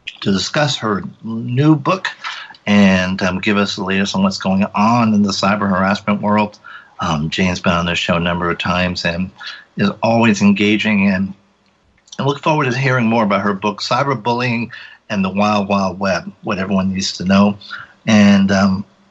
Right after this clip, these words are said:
hopefully we won't have the Wild Wild Web much longer. Um, hopefully the laws will begin to address that. And I think that is changing.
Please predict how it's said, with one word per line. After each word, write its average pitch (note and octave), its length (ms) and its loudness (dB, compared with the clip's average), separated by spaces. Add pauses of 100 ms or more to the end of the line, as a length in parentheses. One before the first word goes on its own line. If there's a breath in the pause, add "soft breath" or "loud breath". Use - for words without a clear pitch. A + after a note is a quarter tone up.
(460)
hopefully D#3+ 420 2
we B2 140 2
won't A#2 260 2
have G2+ 220 0
the F#2+ 80 -4
Wild F#2+ 300 -2
Wild F#2+ 260 -2
Web F#2+ 220 -2
much A2+ 240 -2
longer. G#2+ 420 -2 (380 loud breath)
Um, F2 340 -4
hopefully F2 460 -8
the E2+ 80 -6
laws E2 420 -4
will D#2+ 240 -4 (160)
begin F#2 320 2
to F#2+ 160 2
address G2 440 2
that. F#2 240 0
And F#2 80 2
I G#2+ 100 4
think B2+ 160 6
that A2+ 160 0
is F#2+ 180 -2
changing. D#2 380 -6